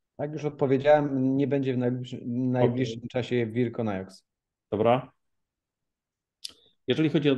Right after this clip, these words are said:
Speaker 2: no, o nerwicę, y, y, mieszanka ziół, o których dzisiaj rozmawialiśmy.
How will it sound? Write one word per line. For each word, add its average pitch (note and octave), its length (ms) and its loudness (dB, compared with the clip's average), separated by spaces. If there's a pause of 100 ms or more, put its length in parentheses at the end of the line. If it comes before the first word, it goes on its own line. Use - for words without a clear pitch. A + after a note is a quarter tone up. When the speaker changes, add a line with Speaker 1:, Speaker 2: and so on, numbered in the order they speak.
(100)
Speaker 2:
no, B2 360 -4
o C3 40 -2
nerwicę, A2 760 0 (600)
y, C#3 40 0
y, C3+ 220 2 (840)
mieszanka G#3 520 2
ziół, D#3+ 340 4
o C3+ 60 -4
których F3 300 -2
dzisiaj F3 280 -2
rozmawialiśmy. D3+ 760 -2